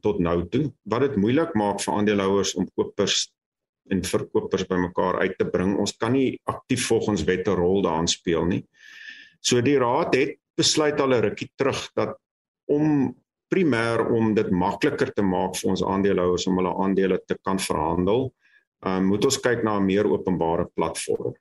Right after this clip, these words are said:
Ehm, so ons het besluit om die besigheid te lys op die, op die nie, nuwe Cape Town Stock Exchange, ehm,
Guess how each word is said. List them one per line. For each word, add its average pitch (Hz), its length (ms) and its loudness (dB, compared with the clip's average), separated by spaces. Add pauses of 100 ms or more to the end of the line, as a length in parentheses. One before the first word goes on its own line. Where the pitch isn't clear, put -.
(320)
Ehm, 90 500 -2
so 110 300 2
ons 117 260 0
het 139 140 0
besluit 131 460 0
om 101 440 0 (500)
die 98 100 -2
besigheid 101 580 0
te 104 80 0
lys 90 300 0
op 104 180 -2
die, 90 400 0
op - 160 -4
die 87 100 -2
nie, 92 260 -2 (200)
nuwe 92 500 0
Cape 104 220 -2
Town 95 180 0
Stock 95 300 -4
Exchange, 156 640 -2 (580)
ehm, 87 300 -4